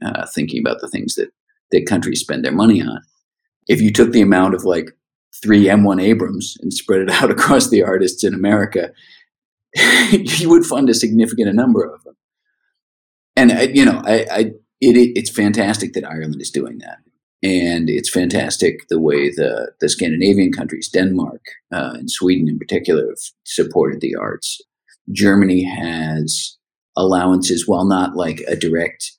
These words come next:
income, you have access to the social safety net as an artist. You know, you have access to healthcare. It's almost like a, a, a, a, an artist union that's sponsored by the government,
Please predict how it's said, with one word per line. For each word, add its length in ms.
income, 800
you 140
have 80
access 380
to 100
the 80
social 320
safety 400
net 260
as 500
an 120
artist. 340
You 120
know, 80
you 120
have 100
access 300
to 80
healthcare. 600
It's 140
almost 360
like 220
a, 200
a, 200
a, 120
a, 300
an 120
artist 420
union 520
that's 180
sponsored 400
by 120
the 80
government, 500